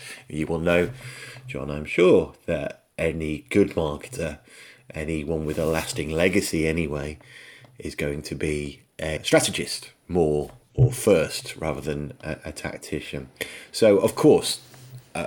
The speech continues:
a hundred percent sympathy with what Mark is talking about there. But the reality is, and you've got one of the, the biggest, best thought of marketing organisations in the world in Unilever,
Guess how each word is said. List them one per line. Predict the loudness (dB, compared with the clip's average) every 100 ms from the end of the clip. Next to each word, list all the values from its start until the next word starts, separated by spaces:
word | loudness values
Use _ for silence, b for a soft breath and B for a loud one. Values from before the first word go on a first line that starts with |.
| -4
a | -2
hundred | 0 -2
percent | -2 -2 -2
sympathy | -2 -4 -4 -6 -4
with | -4 -2
what | -2 -2 -2
Mark | -2 -2 -4 -12
is | -14
talking | -4 -4 -4 -8
about | -8 -8 -8 -6
there. | -6
But | 0 0
the | 2
reality | 2 2 2 0
is, | -4 -2 -2
and | -2 -2
you've | 0
got | 2 2
one | 2 2
of | 2
the, | -2 -2 -20 -20 _ _ -20 -4
the | 0
biggest, | 2 4 4 2 -2 -10 -14 -20 B B B B B B B _ _ _ _
best | 2 2 0
thought | 0 4 4 4 4
of | 2
marketing | 4 2 2 -2 0
organisations | 2 2 2 2 2 0 0 -6 -2
in | -2
the | 0
world | 0 0 -2 -2
in | -6
Unilever, | -2 0 2 0 -4 -8 -4 -4